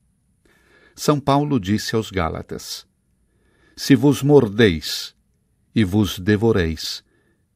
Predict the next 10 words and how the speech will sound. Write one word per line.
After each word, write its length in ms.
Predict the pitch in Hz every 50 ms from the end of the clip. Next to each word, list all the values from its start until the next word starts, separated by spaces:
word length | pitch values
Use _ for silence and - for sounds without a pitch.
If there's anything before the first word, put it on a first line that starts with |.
| _
vede 480 | - 87 87 101 107 98 98 95 82 - _ _ _ _ _ _ _ _
que 160 | - 120 113
não 340 | 104 113 120 147 170 170 170
acabeis 720 | 147 - - - 131 110 98 104 131 156 180 175 - -
por 220 | - - 151 139
vos 340 | 120 98 98 131 131 98 -
destruirdes 1080 | - 113 117 156 175 - - - 147 139 117 117 113 110 107 110 117 110 - - - - _ _ _ _ _ _ _ -
uns 260 | 131 113 110 101 -
aos 220 | 110 110 107 - -
outros." 580 | 80 69 - - - - - - - - -